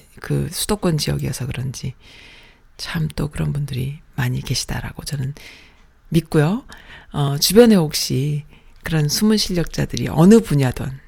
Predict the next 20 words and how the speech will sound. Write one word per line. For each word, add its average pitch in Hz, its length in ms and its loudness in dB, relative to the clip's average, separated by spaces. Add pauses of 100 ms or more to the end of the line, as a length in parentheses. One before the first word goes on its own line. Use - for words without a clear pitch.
(160)
계시다면은 147 840 -2 (400)
좀 156 140 -6
공유하면 139 600 0
좋겠어요. - 500 -12 (560)
혼자서만 170 460 2
알지 131 300 -2
마시고, 127 460 -6 (560)
여러분들과, 139 840 -4
많은 135 260 0
분들과 131 440 -6 (560)
공유하는 139 480 -4 (280)
그런 135 460 -6 (560)
시간 143 400 -6 (880)
됐으면 143 300 -2
좋겠어요. - 420 -10 (380)
그리고 - 340 0
그, 214 380 0
<clears throat> - 1400 -6
왜 160 140 2
그 160 520 0